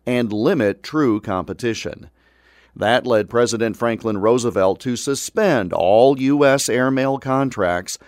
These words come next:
on February ninth, nineteen thirty-four. The U S Army Air Corps began flying airmail, but the danger returned. In the first week of Army Air Corps delivery of airmail alone, five pilots were killed in accidents,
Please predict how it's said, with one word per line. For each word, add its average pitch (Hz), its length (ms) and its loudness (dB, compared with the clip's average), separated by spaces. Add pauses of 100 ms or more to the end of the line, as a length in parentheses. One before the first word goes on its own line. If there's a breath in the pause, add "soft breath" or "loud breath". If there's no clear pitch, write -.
(120 loud breath)
on 127 200 2
February 175 600 2
ninth, 139 440 0
nineteen 117 420 -2
thirty-four. 131 880 0 (600 soft breath)
The 110 240 2
U 113 200 2
S 113 220 2
Army 117 340 2
Air 185 220 0
Corps 113 340 2
began 92 440 -4
flying 92 440 -4
airmail, 92 560 -6 (300)
but 120 160 -2
the 127 100 2
danger 113 560 0
returned. 117 760 -6 (680 soft breath)
In 151 180 2
the 139 140 4
first 220 440 -2
week 147 280 0
of 107 140 2
Army 135 420 0
Air 131 200 0
Corps 131 240 -2
delivery 113 520 0
of 92 120 -2
airmail 110 500 -2
alone, 92 600 -2 (160 soft breath)
five 180 640 0
pilots 127 440 -2
were 127 160 -4
killed 120 400 0
in 135 140 -2
accidents, 135 800 -4